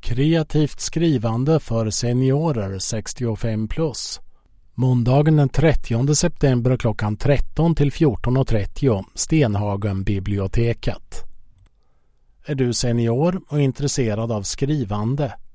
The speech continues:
Vill du samla dina minnen och berättelser och skriva ner dem? Gå med i vår skrivarcirkel, Orda. Här får du uttrycka dig på dina egna villkor och utveckla ditt skrivande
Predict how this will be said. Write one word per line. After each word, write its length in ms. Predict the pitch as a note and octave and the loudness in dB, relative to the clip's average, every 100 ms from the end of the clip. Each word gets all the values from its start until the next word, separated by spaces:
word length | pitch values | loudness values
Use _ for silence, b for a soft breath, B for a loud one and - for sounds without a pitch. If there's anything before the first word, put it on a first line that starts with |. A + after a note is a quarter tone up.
| _ _ _ - - | _ _ _ -20 -6
Vill 120 | D3+ | -2
du 100 | D#3+ | 0
samla 380 | D#3 G3 D#3 C3 | 0 0 2 2
dina 220 | C3 C#3 | 2 2
minnen 480 | D3 E3 C3+ A2 A#2+ | 4 2 2 0 0
och 100 | C#3+ | 0
berättelser 760 | C#3+ C#3+ G#2+ - A#2 A2 C#3 C3 | 2 0 0 -2 -4 -4 -2 -2
och 120 | A#2+ | -4
skriva 340 | - B2 B2 | -2 -2 0
ner 240 | C#3 D3+ C3+ | 2 2 0
dem? 340 | G2+ A2 C3 - - - _ - | -4 -8 -12 -14 -16 -20 _ -8
Gå 120 | C3 | -2
med 340 | A#2+ C#3 D#3 C3 | 2 2 2 2
i 60 | |
vår 340 | A#2 A2 A2+ A2 | 0 0 -2 -4
skrivarcirkel, 1400 | - - E3+ B2+ G#2 G2+ - B2 D3 D3 C#3+ G#2 F#2 - _ | -6 -2 -2 -2 -2 -4 -4 -2 -4 -4 -4 -4 -6 -12 _
Orda. 560 | - D3+ F#2+ F#2+ D#3+ C#3+ - - _ _ _ _ _ _ _ - | -10 -8 -8 -2 -2 -2 -6 -20 _ _ _ _ _ _ _ -6
Här 240 | C#3+ C#3+ | 2 2
får 160 | - A#2 | 2 2
du 120 | C3 | 2
uttrycka 520 | C#3+ - A#2 G2+ A#2+ | 2 -2 -4 -2 -2
dig 220 | B2 C3 | 0 0
på 120 | - A2+ | -2 -2
dina 240 | A#2 B2 | 0 2
egna 360 | C#3+ A#2 A2 B2+ | 0 0 0 0
villkor 640 | D3 B2 - A#2 A2 A2+ - | 2 0 -2 -4 -2 -4 -8
och 280 | - - | -10 0
utveckla 600 | D#3+ D#3+ - B2 A2 D#3+ | 2 2 0 -2 -2 -4
ditt 160 | D#3 C3+ | -4 -4
skrivande 720 | - D#3 C#3 G#2+ G2+ G#2 A#2 | -4 -2 -2 -2 -4 -2 -4